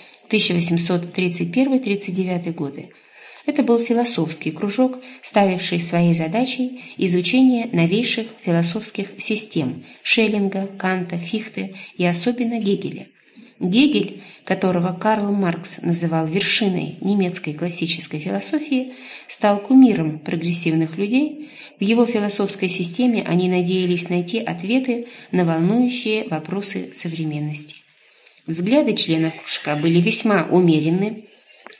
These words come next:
Распространение просвещения, которое само собою якобы должно привести к изменению быта общественного.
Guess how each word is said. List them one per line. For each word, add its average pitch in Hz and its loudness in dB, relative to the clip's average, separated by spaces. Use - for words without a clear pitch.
Распространение 226 4
просвещения, 196 0
которое 214 0
само 262 4
собою 175 0
якобы 180 -2
должно 196 0
привести 185 -4
к - -4
изменению 185 2
быта 233 -4
общественного. 170 -6